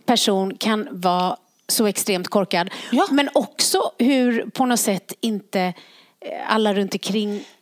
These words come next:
Speaker 2: Ja.
Speaker 1: förklarade, eller gjorde de det?
Speaker 2: Ja,
Speaker 1: Och du inte,
Speaker 2: nej,
Speaker 1: va?
Speaker 2: utan på den tiden var det ju det här, inte så här att har du någon med missbruk eller har vissa förutsättningar så kanske du har lättare att hamna i det.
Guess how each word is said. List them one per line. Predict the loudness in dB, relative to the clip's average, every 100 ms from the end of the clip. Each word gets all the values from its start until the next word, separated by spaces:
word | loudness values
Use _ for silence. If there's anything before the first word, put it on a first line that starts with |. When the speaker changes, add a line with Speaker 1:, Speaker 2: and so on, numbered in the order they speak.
| _ _ -8
Speaker 2:
Ja. | 0 2 2
Speaker 1:
förklarade, | 2 2 4 2 2 2
eller | 2
gjorde | 2 2 2
de | 0 2
det? | 2
Speaker 2:
Ja, | 2 4
Speaker 1:
Och | 2
du | 2
inte, | 4
Speaker 2:
nej, | 2 2
Speaker 1:
va? | 2 -2
Speaker 2:
utan | 0 0
på | 2
den | 0 0 0
tiden | -2 0 2
var | 2 2
det | 2
ju | 0
det |
här, | 0 -2
inte | 0 -2 0 -2
så | 0
här | 0
att | 0 -4 -8
har | -8 0 2 2
du | 0
någon | 0 0 0
med | -2
missbruk | -2 -2 -2 -2 -4 -4 -8 -4
eller | -4 -2 -2 -2 -4
har | -2 0 0
vissa | -2 -2 -2
förutsättningar | -2 -2 -2 -4 -2 -2 -2
så | -4
kanske | -2 -4 -2
du |
har | -2
lättare | -2 -2 -4 -4 -2 0
att | 0
hamna | -2 -2 -4
i | -4
det. | -10